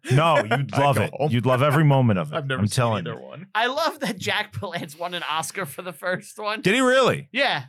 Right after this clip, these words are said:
Speaker 1: I didn't know that.
Speaker 3: Yeah, I
Speaker 1: So he
Speaker 3: think,
Speaker 1: deserves it.
Speaker 3: I
Speaker 1: Every,
Speaker 3: think,
Speaker 1: they all deserve
Speaker 3: I
Speaker 1: it.
Speaker 3: think that's how he got his Oscar.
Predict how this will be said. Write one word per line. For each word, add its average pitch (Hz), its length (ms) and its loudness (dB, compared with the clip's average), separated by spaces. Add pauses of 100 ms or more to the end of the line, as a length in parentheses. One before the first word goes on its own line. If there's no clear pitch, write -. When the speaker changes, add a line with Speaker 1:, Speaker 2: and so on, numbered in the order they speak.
Speaker 1:
I 113 140 0
didn't 160 160 6
know 196 200 4
that. 110 160 2
Speaker 3:
Yeah, 120 140 0
I - 40 -2
Speaker 1:
So 139 60 -2
he 147 60 4
Speaker 3:
think, 156 120 2
Speaker 1:
deserves 160 440 4
it. 85 180 -6
Speaker 3:
I 131 100 0
Speaker 1:
Every, 170 200 4
Speaker 3:
think, 151 80 0
Speaker 1:
they 160 120 2
all 190 200 4
deserve 113 340 0
Speaker 3:
I 196 40 0
Speaker 1:
it. - 40 -2
Speaker 3:
think 247 100 0
that's 247 180 0
how 233 80 2
he 220 80 0
got 214 140 0
his 190 100 -2
Oscar. 208 260 -2